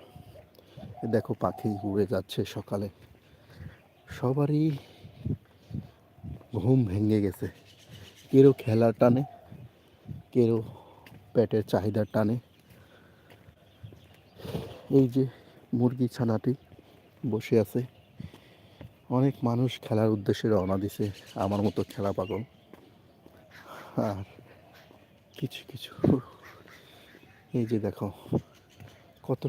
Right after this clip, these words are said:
সুন্দর কুয়াশা, আর ফুলগুলো এত সুন্দরভাবে নিজেকে জড়িয়ে ধরে রাখছে, কত সুন্দরভাবে একটু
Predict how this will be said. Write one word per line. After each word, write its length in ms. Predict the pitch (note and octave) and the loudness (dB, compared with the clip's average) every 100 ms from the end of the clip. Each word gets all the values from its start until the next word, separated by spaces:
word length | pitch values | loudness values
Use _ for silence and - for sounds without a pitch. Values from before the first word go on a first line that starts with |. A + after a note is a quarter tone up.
| - | -6
সুন্দর 400 | B2 A2+ A2+ A#2+ A#2 - | 0 2 4 4 2 -2
কুয়াশা, 400 | G2+ G2 - G#2+ A#2+ - - - - - - - - - - - A#2+ G2+ | -2 0 0 -4 -4 -14 -20 -20 -20 -20 -20 -20 -20 -20 -20 -10 -4 -2
আর 120 | G2 F2 - - - - - | -2 -6 -10 -20 -20 -20 -6
ফুলগুলো 480 | A#2+ A#2 A2+ A2+ A2+ - - - - - - - A#2+ | 2 4 4 4 2 0 -12 -20 -20 -20 -20 -4 -4
এত 100 | - A#2+ | -2 -6
সুন্দরভাবে 840 | - G#2+ A2 G#2+ A#2 A#2 G2 A2 A2+ G#2 - - - - - - - | -4 -2 -2 -2 -2 -2 -2 0 0 0 -6 -20 -20 -20 -20 -14 -2
নিজেকে 400 | A2 G2 G#2 - G#2 - - _ _ _ - - - - - - - - - G2+ | 0 2 0 0 0 -2 -16 _ _ _ -20 -20 -20 -20 -20 -18 -18 -10 -6 -2
জড়িয়ে 280 | G#2+ G#2 G#2+ F#2+ | 0 2 2 2
ধরে 180 | G2+ G2+ | -2 0
রাখছে, 400 | G2 F#2 - - G2+ F2+ - - _ _ _ - - - _ _ _ | -2 -6 -12 -6 -4 -4 -10 -20 _ _ _ -20 -20 -20 _ _ _
কত 160 | - G2 - - | -8 -6 -6 -4
সুন্দরভাবে 800 | G2+ G2 F#2+ G#2 F#2+ F#2+ F#2+ G2+ - _ _ _ - - - _ _ _ - - - | -2 -2 -2 -2 -4 -6 -4 -4 -4 _ _ _ -20 -20 -20 _ _ _ -20 -20 -12
একটু 200 | A#2+ - | -12 -4